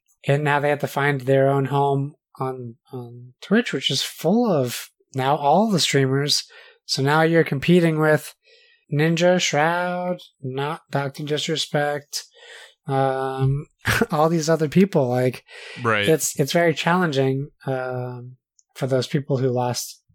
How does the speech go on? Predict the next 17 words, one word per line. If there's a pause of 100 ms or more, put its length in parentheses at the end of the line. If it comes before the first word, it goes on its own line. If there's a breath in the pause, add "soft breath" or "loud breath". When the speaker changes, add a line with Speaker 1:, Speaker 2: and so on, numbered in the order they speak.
(160)
Speaker 1:
that
home
that
they
had
in
Mixer. (540 loud breath)
Uh,
Speaker 2:
Mm-hmm. (140)
Speaker 1:
what
are
your
thoughts
on
Mixer
shutting
down?